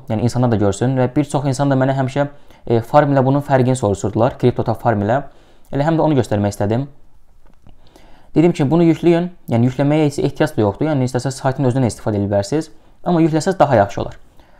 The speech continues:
Daha sonra burada, məsələn, pul toplayandan sonra, burada baxın, withdraw var. Pul çıxarmaqda göstərim, daha sonra digər məlumatları verərəm. Burada withdraw Bitcoin deyirsiniz. Daha sonra bir bölmə açılır bizim üçün. Withdraw bölməsi burada gəlməlidir qarşımıza.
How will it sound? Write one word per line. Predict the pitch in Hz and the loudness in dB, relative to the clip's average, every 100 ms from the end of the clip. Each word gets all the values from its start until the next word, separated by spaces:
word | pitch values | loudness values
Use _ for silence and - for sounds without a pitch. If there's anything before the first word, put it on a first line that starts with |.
| - | -2
Daha | 165 | 2
sonra | 190 190 156 | 2 2 2
burada, | 151 170 | 2 2
məsələn, | 143 117 | 2 0
pul | - 175 156 - - | 4 2 2 -6 -4
toplayandan | 151 151 147 151 | -2 2 2 2
sonra, | 107 104 131 | 0 0 2
burada | 160 | 4
baxın, | 160 131 | 4 4
withdraw | 139 - 131 120 | 0 2 2 4
var. | 104 107 | 2 0
Pul | - 160 | 0 0
çıxarmaqda | 156 143 131 | 2 0 0
göstərim, | 123 123 190 165 | -2 0 -2 0
daha | 131 | -2
sonra | 127 127 | 0 2
digər | 123 120 | 2 2
məlumatları | 117 113 - 139 | 2 0 0 0
verərəm. | 123 101 - - - - - - - - | 0 0 -4 -16 -20 -20 -20 -20 -10 -2
Burada | 175 208 | 2 2
withdraw | 196 - 165 | 2 2 2
Bitcoin | 156 - 156 123 | 2 0 0 2
deyirsiniz. | 98 - 110 127 - - - - - - - - - | 0 0 -2 -4 -14 -20 -20 -20 -20 -20 -20 -14 -2
Daha | 127 | -2
sonra | 123 110 127 127 | 0 -2 0 0
bir | 107 | 0
bölmə | 117 113 | 2 2
açılır | 107 107 | 0 -2
bizim | 101 98 | -2 -2
üçün. | - 143 | -2 -2
Withdraw | 139 - 110 | -2 -2 0
bölməsi | 110 101 - 123 | 2 0 0 -2
burada | 117 | -2
gəlməlidir | 135 110 101 98 98 | 0 0 0 -2 -2
qarşımıza. | 95 101 101 - | -4 -4 -10 -10